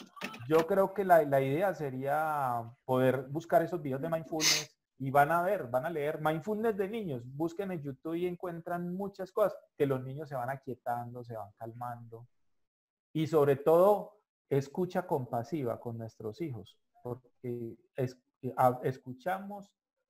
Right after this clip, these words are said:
a través de nuestros prejuicios. Entonces, ¿cómo tener una escucha compasiva? Es como sentir el corazón y, y escuchar, escuchar, escuchar.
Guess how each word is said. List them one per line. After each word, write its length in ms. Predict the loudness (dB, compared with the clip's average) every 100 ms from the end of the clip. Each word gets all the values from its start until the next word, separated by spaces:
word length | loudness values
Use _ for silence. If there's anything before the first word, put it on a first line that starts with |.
| -6
a 140 | -6 -4
través 480 | -4 -2 -4 -4
de 100 | -4 -6
nuestros 400 | -6 -8 -12 -10
prejuicios. 760 | -12 -6 -8 -8 -16 -20 _ _ _ -18
Entonces, 580 | -8 -6 -4 -6 -6 -10
¿cómo 300 | -4 -2 -2 -6
tener 180 | -6
una 80 | -4
escucha 300 | -6 -6 -6
compasiva? 720 | -4 -4 -4 -2 -2 -2 -6 _ _ _ _ _
Es 180 | -16 -14
como 460 | -8 -6 -6 -8 -6
sentir 400 | -8 -6 -6 -6
el 120 | -8
corazón 760 | -10 -8 -6 -2 -2 -2 -10 _
y, 380 | -10 -10 -10 -14
y 200 | -12 -12
escuchar, 560 | -12 -14 -16 -8 -8 -8
escuchar, 520 | -18 _ -20 -14 -14 -14
escuchar. 440 | _ _ -16 -16